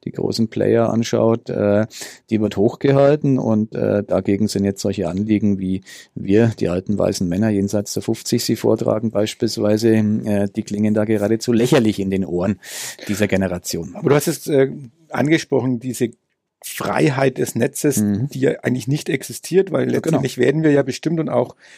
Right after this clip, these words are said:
Speaker 2: deine Söhne, ähm, wie wir auch, alle
Speaker 1: Klar.
Speaker 2: wir alten weißen Männer, wie, äh, der von den fünfzehn bis achtzig-Jährigen oder von den zwölf bis hundertjährigen. Wir werden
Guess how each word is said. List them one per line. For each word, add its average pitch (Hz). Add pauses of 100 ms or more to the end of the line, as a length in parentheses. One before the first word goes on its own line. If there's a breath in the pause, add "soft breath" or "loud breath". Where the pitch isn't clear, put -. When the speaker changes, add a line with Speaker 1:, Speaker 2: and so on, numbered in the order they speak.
(120 loud breath)
Speaker 2:
deine 127
Söhne, 147
ähm, 127 (100)
wie 123
wir 139
auch, 156
alle 147
Speaker 1:
Klar. 143
Speaker 2:
wir 151
alten 156
weißen 143
Männer, 143
wie, 147
äh, 135 (240)
der 135
von -
den 156
fünfzehn 156
bis 135 (500 loud breath)
achtzig-Jährigen 120
oder 117
von 123
den 117 (100)
zwölf -
bis -
hundertjährigen. 123 (340 loud breath)
Wir 131
werden 123